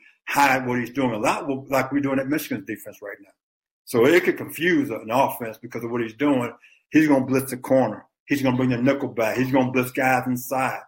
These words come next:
He'll blitz a safety that's look deep, and all of a sudden, he's in the backfield. So he does a variety of things. He gets his playmakers in position to be players.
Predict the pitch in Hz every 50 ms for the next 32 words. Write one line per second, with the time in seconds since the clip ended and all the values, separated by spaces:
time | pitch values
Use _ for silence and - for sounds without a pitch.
0 | _ - - - _ - 147 185 185 160 127 131 147 143 143 143 131 - - -
1 | - 160 175 165 - 147 135 123 120 117 - 135 135 135 127 - - 160 170 165
2 | 160 151 - 127 127 135 131 131 127 - - 175 170 156 147 143 127 - - _
3 | _ _ - 151 139 131 127 117 110 104 135 135 135 127 - - - 120 107 107
4 | 107 107 - - 127 117 113 - - _ _ _ _ - - 175 175 156 135 131
5 | 117 110 107 104 107 117 131 147 151 147 147 147 143 143 135 120 113 117 113 113
6 | - - 139 151 147 139 147 139 139 123 - - _ - 147 147 139 135 131 127
7 | 123 110 117 98 - - - 127 123 - 127 117 104 107 98 - - 117 101